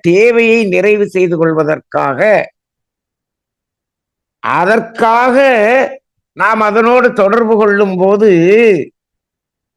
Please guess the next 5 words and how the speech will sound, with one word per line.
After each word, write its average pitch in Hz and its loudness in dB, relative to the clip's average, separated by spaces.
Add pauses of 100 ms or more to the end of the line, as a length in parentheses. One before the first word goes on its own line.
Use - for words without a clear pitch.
(540)
அந்த 170 -4
பொருள்களை 247 2
தூக்கிறோமே, 226 0 (1120)
தூக்கும் 214 -2
போது 262 4